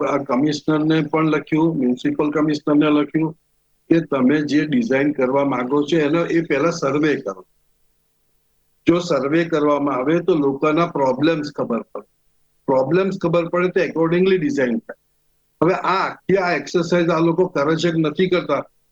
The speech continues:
એ તો ખબર નથી, પણ કોઈ જણાવતા પણ નથી કે અમે આ કર્યું છે. બીજી વસ્તુ એ છે, મુખ્ય વસ્તુ કે જેમ કે ટ્રાફિકના સિગ્નલ ઉપર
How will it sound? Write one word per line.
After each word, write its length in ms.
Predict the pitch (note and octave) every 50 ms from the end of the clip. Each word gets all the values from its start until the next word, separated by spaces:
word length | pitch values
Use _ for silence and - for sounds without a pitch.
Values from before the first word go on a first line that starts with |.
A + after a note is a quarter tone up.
| _ _ _
એ 60 | D#3
તો 140 | D#3 F#3+ F#3
ખબર 300 | F3+ - F#3+ D3+ E3+ F3
નથી, 180 | F3+ F3+ F3+
પણ 180 | F3 F#3 F#3 F3+
કોઈ 120 | F#3 F#3+
જણાવતા 480 | F3+ D#3+ E3 D#3+ F3 F3+ F3 - F3+ E3+
પણ 160 | E3 - D3
નથી 300 | B2 A2+ G#2+ G2+ - _ _ _ _ _ _ _ _ _ _ _ _ _ _ _ _
કે 60 | E3+
અમે 160 | D#3+ D#3 F3
આ 200 | F3 D#3 E3 D#3+
કર્યું 320 | - D#3 D3 D3 D3 C#3+ A#2+
છે. 180 | A2 - - - _ _ _ _ _ _ _ _ _ _ _ -
બીજી 240 | D3+ D3+ C#3+ G3+ G3
વસ્તુ 320 | F#3+ F#3+ F#3 - - G3
એ 140 | F#3 F#3 F#3
છે, 120 | F3+ F#3+
મુખ્ય 360 | F#3+ F3+ D#3+ D3+ - - F#3+
વસ્તુ 440 | F#3 F3+ F3 E3 - - - C#3+ D3 - - _ _ _ _ _ _ _ _ _
કે 160 | F#3 F#3 G3 F#3 - - D#3 _ _ -
જેમ 160 | F3+ F3+ F#3
કે 120 | F#3 G3 G3 G3
ટ્રાફિકના 580 | - D#3+ C#3+ C#3 - - F#3 F3+ F3+ F#3 F3+
સિગ્નલ 500 | F3 F3 - D3+ C#3+ D3 D#3 E3+ F3+ F#3
ઉપર 360 | F3+ E3 E3 - - D#3 D#3+